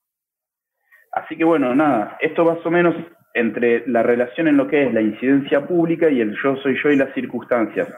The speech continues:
Obviamente, tenemos que entender que, como les dije al principio, y son herramientas imperfectas para contextos imperfectos, tiene sus límites.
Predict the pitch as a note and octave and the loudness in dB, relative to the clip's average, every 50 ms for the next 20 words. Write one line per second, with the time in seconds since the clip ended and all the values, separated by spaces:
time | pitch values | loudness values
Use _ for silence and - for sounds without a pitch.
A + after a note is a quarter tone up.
0 | - _ E3+ E3+ E3+ F3 F3+ F#3+ G#3 G3 F#3 E3+ - F3 F3+ F#3 F3+ - - - | -8 _ 0 2 4 4 4 2 2 2 0 0 0 0 0 0 -2 -6 -14 -20
1 | - - - _ _ - - - - - - - _ _ - - - _ _ - | -20 -20 -20 _ _ -18 -16 -16 -16 -16 -20 -20 _ _ -20 -20 -20 _ _ -4
2 | A2+ G#2+ C3 D3+ D#3 D3+ - D#3+ D3+ D3+ D#3 D#3 E3 E3+ E3 B2+ G#2 - G2+ G2+ | 0 0 2 2 0 0 0 0 0 0 2 2 2 2 0 -2 -4 -6 -2 0
3 | G2+ G2+ G#2 G#2+ B2 C3+ C3+ D#3 C#3 C3 B2 C3+ C3 C3 C3 - E3 D3+ C#3 A#2 | 0 0 2 2 0 0 2 0 -2 -2 0 2 2 2 2 0 0 0 0 -2
4 | - - - C3 C3 B2+ B2 B2 B2+ B2+ C3+ C#3+ D3 C#3 B2 - G#2+ G2 F#2 - | -4 -2 0 2 2 4 2 2 2 2 4 4 4 2 2 2 0 0 0 -2
5 | - - - _ _ _ A2 G#2+ G#2+ G#2+ G#2+ A2+ A2+ A2 - D#3 D3 B2 - - | -8 -16 -20 _ _ _ -4 -4 -4 0 0 -2 -2 -2 -4 -4 -4 -4 -6 -10
6 | - - F2 F2+ - A2+ G#2+ B2+ B2 B2 - B2+ - - C3 B2 C#3 C3+ C#3 - | -8 -8 -6 -6 -4 -6 -4 -4 -6 -6 -8 -10 -6 -6 -2 -2 0 -2 0 -2
7 | D#3+ C#3+ D3 D#3+ D#3 - - _ _ _ _ E3+ E3+ E3+ D#3+ - C#3+ B2+ C#3 D3 | -2 -2 0 -2 -4 -4 -10 _ _ _ _ -2 -2 -2 -2 -2 -2 0 2 4
8 | D3 C3 B2 B2 A#2 - A#2+ B2+ B2+ | 4 4 2 0 0 0 -2 -2 -2